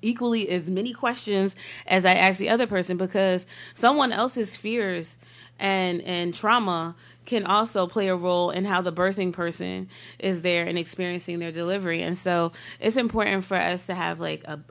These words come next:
a, we have one big healing circle, right? So that we can, um,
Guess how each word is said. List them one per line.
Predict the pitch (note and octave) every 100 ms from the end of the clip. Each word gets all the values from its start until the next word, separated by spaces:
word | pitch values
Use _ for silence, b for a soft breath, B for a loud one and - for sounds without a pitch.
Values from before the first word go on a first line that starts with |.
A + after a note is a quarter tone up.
| -
a, | D#3+ E3
we | A3
have | A#3 F#3+
one | D3 F3+ G#3+
big | G3+ F#3
healing | G3 F3 F3
circle, | D#3 C#3+ C3 - B B B
right? | F3 F#3 G3+ F#3
So | F#3 F#3+
that | F3 E3+ E3+
we | E3+ F#3+
can, | F#3 G#3+ F#3+ F3+ F3 E3+ E3 D#3+ -
um, | E3 E3 D#3+ E3